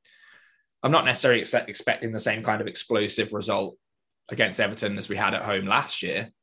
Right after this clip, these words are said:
Um, the odd Leon Bailey hamstring game, as we'll call it. Um,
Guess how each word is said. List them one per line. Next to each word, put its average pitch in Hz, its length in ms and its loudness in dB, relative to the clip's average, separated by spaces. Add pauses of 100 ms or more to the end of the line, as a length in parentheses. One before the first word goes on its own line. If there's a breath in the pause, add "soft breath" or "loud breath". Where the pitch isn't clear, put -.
(280)
Um, 101 540 2
the 107 100 0
odd 104 160 0
Leon 104 260 -2
Bailey 98 300 0
hamstring 104 580 -2
game, 101 340 -6
as 113 120 -10
we'll 101 100 -6
call 98 320 -4
it. 101 140 -4 (600 loud breath)
Um, 113 640 4